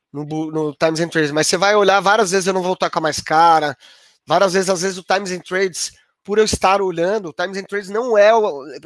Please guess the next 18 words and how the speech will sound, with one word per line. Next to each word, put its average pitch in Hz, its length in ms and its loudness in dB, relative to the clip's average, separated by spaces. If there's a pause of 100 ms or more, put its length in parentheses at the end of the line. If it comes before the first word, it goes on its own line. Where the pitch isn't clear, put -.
(120)
pra, 175 180 -2
pra 175 160 -4
mim, 196 160 -4
tá 202 140 -2
de 208 120 -8
longe 226 360 0
de - 80 -12
ser 208 120 -6
uma 202 140 -6
das, 180 180 -8 (480)
das 156 140 -8
mais 160 160 -2
importantes 156 680 -8
informações 151 440 -8
que - 80 -14
eu 160 40 -16
preciso, 131 340 -14
tá? 123 180 -8